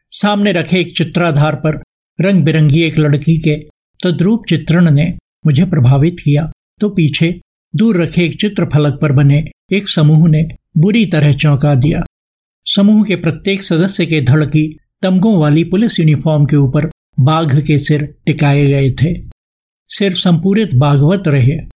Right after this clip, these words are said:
वही छलघाती मुद्रा, हिंस्र आंखें, अभिधावक जबड़े, आक्रामक दांत व रक्त पिपासु जिह्वा। "साहब आ गए हैं।"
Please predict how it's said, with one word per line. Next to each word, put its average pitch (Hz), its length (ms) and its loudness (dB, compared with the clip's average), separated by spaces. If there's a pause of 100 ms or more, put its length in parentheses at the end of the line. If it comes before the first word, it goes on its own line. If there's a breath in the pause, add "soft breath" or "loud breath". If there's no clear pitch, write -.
(320)
वही 180 280 2
छलघाती 151 680 0
मुद्रा, 147 480 0 (360)
हिंस्र 185 300 2
आंखें, 151 560 0 (400)
अभिधावक 156 680 0 (240)
जबड़े, 147 460 0 (420)
आक्रामक 170 500 0
दांत 143 320 2 (320)
व 151 100 2
रक्त 185 300 -2
पिपासु 147 500 0
जिह्वा। 127 520 0 (1500)
"साहब 170 380 -2
आ 170 100 -2
गए 165 160 -2
हैं।" 147 340 -2